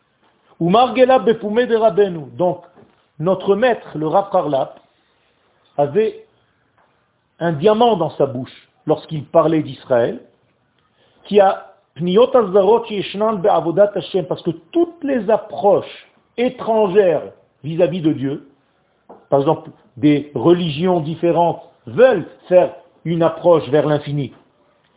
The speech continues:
הם כמו מים זורמים, שאם יוריקו אותם ממקום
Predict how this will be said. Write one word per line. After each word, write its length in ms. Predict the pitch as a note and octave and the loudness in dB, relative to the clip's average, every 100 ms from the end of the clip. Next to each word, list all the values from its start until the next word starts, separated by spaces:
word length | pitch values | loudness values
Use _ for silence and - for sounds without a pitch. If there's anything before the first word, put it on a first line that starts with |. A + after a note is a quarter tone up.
| _ _ _ _ _ _ _ - | _ _ _ _ _ _ _ 0
הם 200 | G#3+ B3 - | 2 2 2
כמו 280 | A3+ G#3+ G#3 | 4 4 4
מים 640 | G3 A3+ A#3+ A#3+ A3+ E3 | 4 2 4 2 -2 -2
זורמים, 500 | E3+ F#3 F#3 G3 F3 A#2 - - _ | 0 2 0 -4 -6 -10 -16 -20 _
שאם 480 | - E3+ F3+ A3 G#3 | -10 -6 -4 -2 2
יוריקו 480 | G3+ F#3+ A3+ A3+ G3 | 2 2 -2 0 0
אותם 280 | F#3 G#3 | 2 0
ממקום 520 | F3+ F3 D#3+ - F#3+ | 0 -4 -4 -2 -2